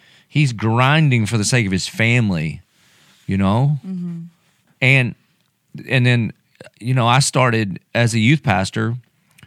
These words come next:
Speaker 1: at Mount Olivet Baptist Church in Beaver Dam, Virginia. You know, Outreach Magazine ain't doing a bunch of articles about <laughs> Beaver Dam. <clears throat> And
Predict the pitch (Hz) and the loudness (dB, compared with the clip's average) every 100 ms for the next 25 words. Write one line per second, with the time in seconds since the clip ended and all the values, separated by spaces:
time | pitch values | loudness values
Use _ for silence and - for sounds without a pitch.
0 | _ _ _ - 104 101 104 151 - 123 | _ _ _ -2 0 2 2 2 2 2
1 | 147 143 131 135 127 - 135 107 101 92 | 2 0 2 0 0 -2 0 0 0 2
2 | 113 123 117 120 117 104 104 104 80 80 | 2 2 2 2 2 0 0 0 -2 -6
3 | _ - 98 98 98 117 - 107 135 135 | _ -10 -4 -2 0 -2 0 2 2 0
4 | 131 123 104 113 104 107 107 101 98 95 | 0 -2 0 -2 -2 0 -2 -2 -2 -2
5 | 92 87 87 90 87 - - - _ _ | -2 -4 -4 -4 -4 -6 -14 -20 _ _
6 | _ _ _ _ _ - - - 101 104 | _ _ _ _ _ -20 -14 -10 -2 2
7 | 110 98 90 80 78 - - - - 156 | 4 4 2 0 -2 -8 -16 -6 -2 -2
8 | 117 123 123 120 | -2 0 2 2